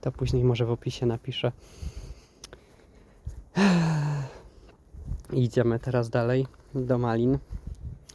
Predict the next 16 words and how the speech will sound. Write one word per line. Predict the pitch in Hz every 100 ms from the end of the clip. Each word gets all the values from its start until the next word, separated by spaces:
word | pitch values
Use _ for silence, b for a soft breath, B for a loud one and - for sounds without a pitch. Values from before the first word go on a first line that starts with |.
| B B B -
Maliny | 120 127 165
to | 160
w | 131
ogóle | 131 143
podskoczyły, | - 135 - 139 262 254
aż | 120
mnie | 120
zaskoczyły | 123 - 143 - 240
tutaj, | - - 123 123 B B B B B
jak | - 127
wczoraj | - 127 120 123 B B
przyszedłem, | - 127 123 117 123 131 131 - -
bo | 123 117
naprawdę | 117 - 330 247
stałaś | - 120 113 120
taka. | - - 120